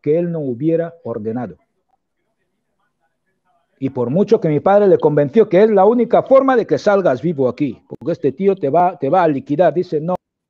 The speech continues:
no, no conoce a ese tío, me va a liquidar de todas maneras. Y al menos yo quiero intacto, yo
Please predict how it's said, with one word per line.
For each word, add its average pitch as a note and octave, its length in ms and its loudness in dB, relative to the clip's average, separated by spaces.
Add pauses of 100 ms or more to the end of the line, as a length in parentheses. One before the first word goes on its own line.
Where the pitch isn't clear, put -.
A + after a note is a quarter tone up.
(180)
no, D#3+ 160 -6
no G3 160 -10
conoce F3+ 300 -6
a F3+ 40 0
ese E3 160 -6
tío, D#3+ 220 -4
me C#3 100 -6
va F#3 80 -4 (440)
a G3 120 -4 (560)
liquidar F#3+ 300 -2
de D3+ 100 -4
todas D#3+ 220 -2
maneras. B2+ 400 -10 (880)
Y C3 100 -2
al C3+ 120 2
menos G3+ 240 2
yo F#3+ 140 0
quiero G3 240 0 (240)
intacto, F3+ 540 2
yo - 680 -12